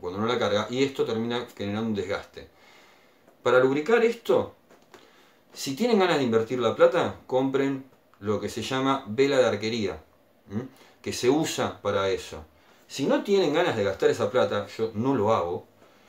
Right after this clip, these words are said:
una velita de té común y corriente de parafina, la frotan contra esto y le hacen una pequeña capa de parafina. Eso va a lubricar, ¿m? Lo hacen desde acá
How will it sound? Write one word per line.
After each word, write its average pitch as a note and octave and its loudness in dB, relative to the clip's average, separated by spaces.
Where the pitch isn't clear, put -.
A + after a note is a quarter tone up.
una C#3 -4
velita B2+ 0
de G2 4
té A#2+ -8
común A2+ -4
y G#2 -8
corriente G#2 -4
de F2+ -2
parafina, G#2 -6
la F#2+ -8
frotan B2+ -2
contra F2+ -6
esto - -4
y A#2+ -8
le A2 0
hacen C3+ -4
una B2 -4
pequeña C3+ -4
capa A2 -2
de G2 -2
parafina. F2+ -10
Eso A#2+ -2
va B2 2
a - -
lubricar, G#2+ -2
¿m? B2+ -6
Lo G#2 -4
hacen A2+ -2
desde F#2+ -4
acá F#3+ 2